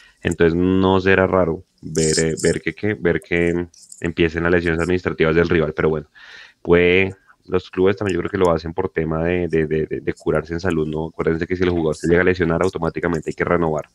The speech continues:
eh, el contrato. Pues nada, yo creo que invitarlos a que, a que el jueves estén a la, eh, eh,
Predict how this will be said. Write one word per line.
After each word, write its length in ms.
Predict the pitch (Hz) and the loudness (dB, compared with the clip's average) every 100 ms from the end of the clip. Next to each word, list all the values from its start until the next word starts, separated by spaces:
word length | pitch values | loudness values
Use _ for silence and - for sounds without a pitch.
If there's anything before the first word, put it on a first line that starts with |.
| _ _ _ _ _ | _ _ _ _ _
eh, 280 | 87 82 - | 0 2 2
el 160 | 90 80 | -2 0
contrato. 440 | 85 82 - 71 - - - - - _ _ _ | -2 -2 -4 -2 -2 -2 -6 -8 -20 _ _ _
Pues 140 | 82 | 2
nada, 160 | 82 80 | 4 4
yo 60 | |
creo 100 | 82 | 2
que 80 | 87 | 2
invitarlos 520 | 98 - 82 80 85 | 0 0 0 0 0
a 60 | 92 | 0
que, 180 | - 92 | -2 -2
a 100 | 80 | -2
que 120 | - | -6
el 40 | 76 | -4
jueves 300 | 80 78 92 | 2 2 2
estén 320 | 95 80 82 | -2 -2 0
a 80 | 85 | 2
la, 180 | 95 95 | 2 0
eh, 320 | 82 80 78 - _ _ _ _ _ | 0 -2 -4 -10 _ _ _ _ _
eh, 420 | 82 78 78 78 | -2 0 0 0